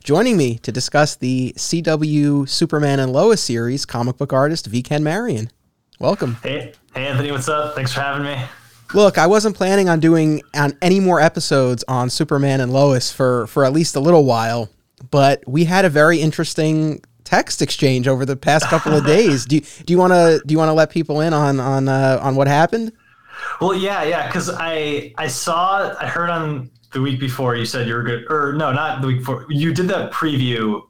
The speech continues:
Speaker 2: episode where you and Mike talked about how, like, you, you saw the trailer and you were gonna watch the show. And I was like, "Oh, cool, a new Superman show. Yeah, I'll, I'll check it out, whatever." And then when it aired, I, 'cause I don't have cable, I watch everything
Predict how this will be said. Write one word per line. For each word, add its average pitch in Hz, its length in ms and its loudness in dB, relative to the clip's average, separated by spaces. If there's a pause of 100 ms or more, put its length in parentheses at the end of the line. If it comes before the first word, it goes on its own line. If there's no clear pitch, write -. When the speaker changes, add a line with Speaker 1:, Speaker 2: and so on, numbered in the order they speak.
(160)
Speaker 2:
episode 127 380 -4
where 113 80 -2
you 123 160 0
and 120 120 -2
Mike 113 320 -4
talked 113 300 -4
about 113 200 -4
how, 104 360 -2
like, 101 400 -6
you, 117 140 -4
you 127 160 -4
saw 131 180 -2
the - 80 -6
trailer 120 480 -2
and 113 180 -6
you 113 60 -6
were 113 60 -4
gonna 113 180 -4
watch 110 240 -4
the 120 80 -8
show. 107 340 -2 (360)
And 160 80 -2
I 160 140 -2
was 160 160 -2
like, 185 120 -4
"Oh, 254 180 0
cool, 254 180 0
a 202 40 0
new 202 100 0
Superman 170 400 -4
show. 120 200 -4
Yeah, 143 180 -2
I'll, 156 200 -2
I'll 170 120 -4
check 160 140 -6
it 123 80 -6
out, 123 140 -2
whatever." 113 340 -2
And 139 160 -4
then 147 180 -6 (240)
when 156 140 -2
it 143 120 -6
aired, 165 540 -2 (100)
I, 131 320 -4
'cause - 120 -8
I 139 120 -2
don't 147 120 -2
have 131 180 -4
cable, 123 240 -4
I 110 80 -2
watch 113 320 -4
everything 110 520 -4